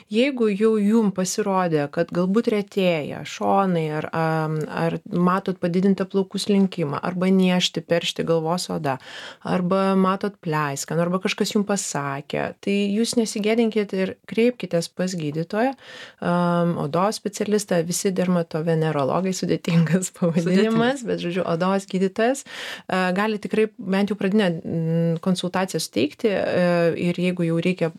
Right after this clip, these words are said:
Speaker 1: pagalbos, e, specialisto, tai trichologas yra tas raktinis žodis, ką reiktų ieškoti ir kreiptis. Tai galvos, odos ir plaukų specialistas. Tai sveikoje odoje sveiki plaukai gali augti. Žodžiu, e, pastebėjus ir neraminant jūs,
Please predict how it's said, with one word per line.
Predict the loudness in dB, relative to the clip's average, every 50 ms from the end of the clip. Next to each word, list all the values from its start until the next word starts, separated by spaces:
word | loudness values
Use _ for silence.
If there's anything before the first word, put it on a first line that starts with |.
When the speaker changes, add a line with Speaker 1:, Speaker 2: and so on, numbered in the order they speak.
| -14 _
Speaker 1:
pagalbos, | -6 -6 -2 0 0 0 0 0 0 0 -2 -2 -2 -2 -4 -4 -4
e, | -4 -2 -2 0 0 0 0 0 -2 -2
specialisto, | -4 -6 -8 -10 -4 -4 -4 0 0 0 0 0 -4 -6 -8
tai | -6 -6 -6 -6 -6 -8 -8
trichologas | -10 -10 -8 -4 -2 0 0 2 2 2 0 -2 -4 -6 -6 -6 -4
yra | -4 -4 -4
tas | -4 -6 -8 -6 -8 -8
raktinis | -6 -6 -8 -10 _ -4 -2 -2 -2 -2
žodis, | -2 -2 -2 -4 -4 -6 -6
ką | -6 -8 -6 -6
reiktų | -6 -8 -6 -6 -4 -4
ieškoti | -4 -4 -6 -2 -2 -2 0 0 -2 -2
ir | -2 -2
kreiptis. | -4 -4 -4 -2 -2 -2 -4 -4 -4 -10 -14 -14 -14 -14 -14 -16 -16 -18 _
Tai | -2 -2 0 2 2
galvos, | 2 2 2 0 0 -2 -2 -2
odos | 0 0 0 0 -2 -4
ir | -2 -2
plaukų | 0 2 2 2
specialistas. | 2 0 -4 -6 -6 -8 -10 -10 -12 -10 -12 -12 -8
Tai | -6 -6 -6
sveikoje | -2 -2 -2 0 2 2 2 2
odoje | 0 0 0 2 2 2 0
sveiki | -2 -2 -4 -6 -6 -8 -12 -8
plaukai | -6 -6 -4 -2 -2 -2 -2
gali | -2 -4 -6 -6
augti. | -8 -10 -12 -14 -16 -14 -12 -12
Žodžiu, | -8 -6 -4 -2 0 0 0 -2 -4 -10 -14 -14 -14 -14 -6
e, | -2 0 2 2 2 0 -2 -4 -6 -4
pastebėjus | -2 -2 0 0 0 0 2 2 2 4 2 0 0 -4 -8 -4 -4
ir | -2 0 0
neraminant | 2 2 2 4 4 4 4 4 2 0 -2 -2 -2
jūs, | -2 -4 -4 -6